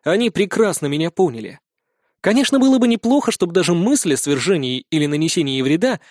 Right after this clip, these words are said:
мне каралась сразу, едва возникнет в голове Малефика, но было два камня преткновения. Во-первых, мысли есть мысли. Они могут поменяться, они могут остаться лишь просто мыслями,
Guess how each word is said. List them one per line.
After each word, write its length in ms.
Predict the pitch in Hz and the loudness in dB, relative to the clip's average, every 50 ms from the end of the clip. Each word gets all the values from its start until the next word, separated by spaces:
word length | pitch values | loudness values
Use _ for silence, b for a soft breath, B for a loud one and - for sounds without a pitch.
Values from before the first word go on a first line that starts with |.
| b b | b b
мне 420 | 156 160 160 170 160 123 92 - _ _ _ _ - | -2 0 0 0 0 -2 -6 -12 _ _ _ _ -6
каралась 440 | - 147 151 156 156 151 147 - | -4 -2 0 0 0 0 0 -2
сразу, 600 | - - - - 165 160 143 117 - - - - _ _ _ _ _ _ _ - | -4 -6 -2 -2 -2 -2 -2 -6 -8 -12 -16 -20 _ _ _ _ _ _ _ -4
едва 260 | 214 247 247 226 233 214 | -2 0 2 2 2 2
возникнет 480 | 196 196 202 233 208 - 190 170 156 | 2 2 2 2 2 2 0 0 0
в 60 | 151 | 0
голове 340 | 151 170 170 180 185 196 185 | 0 0 2 2 2 0 0
Малефика, 500 | 160 160 170 190 - - 180 127 - 135 | 0 0 -2 -2 -4 -4 -6 -4 -4 -6
но 340 | 131 139 151 175 202 208 - b b b b b b b | -4 -2 -2 0 0 0 -2 b b b b b b b
было 320 | 190 214 226 214 202 196 | -2 0 0 0 0 -2
два 420 | 185 175 180 175 185 208 208 175 147 | -2 -4 -4 -2 0 0 0 -2 -4
камня 380 | - 139 139 131 120 120 120 | -2 -2 -2 -2 -4 -6 -8
преткновения. 840 | - 127 135 - - - 147 147 143 135 110 113 113 - 135 131 - _ _ _ _ _ _ _ _ _ _ _ _ _ - | -6 -8 -8 -8 -4 -4 -4 -4 -4 -6 -10 -14 -16 -18 -18 -20 -20 _ _ _ _ _ _ _ _ _ _ _ _ _ -6
Во-первых, 720 | 143 143 151 151 139 - 180 208 220 208 202 208 196 - | -2 0 0 0 0 2 2 2 4 4 4 4 4 2
мысли 360 | 180 160 160 170 165 - 151 143 | 2 2 2 2 0 0 0 -2
есть 320 | 135 127 135 131 - - | 0 0 -2 -4 -4 -6
мысли. 480 | 127 120 117 113 - - - - 156 - _ _ _ _ _ _ _ _ | -8 -8 -8 -8 -10 -12 -14 -16 -18 -20 _ _ _ _ _ _ _ _
Они 240 | - 190 196 233 262 | -2 0 2 2 4
могут 300 | 254 247 233 240 202 - | 2 4 2 2 0 2
поменяться, 680 | 226 220 214 196 156 147 147 147 - - - 135 131 _ _ _ _ _ | 2 2 2 2 2 0 0 -2 -4 -6 -8 -8 -10 _ _ _ _ _
они 220 | - 151 156 202 269 | -2 0 2 2 4
могут 280 | 269 269 233 247 240 | 2 2 2 2 0
остаться 380 | 226 196 - - 226 - - 226 | 0 0 0 -2 -2 0 2 2
лишь 220 | 208 208 196 - | 2 2 0 0
просто 340 | - 202 240 220 - - 220 | 0 -2 0 0 -2 -2 -2
мыслями, 640 | 208 185 170 165 160 - - 147 139 139 139 131 | 0 0 2 0 0 0 0 -2 -2 -2 -2 -4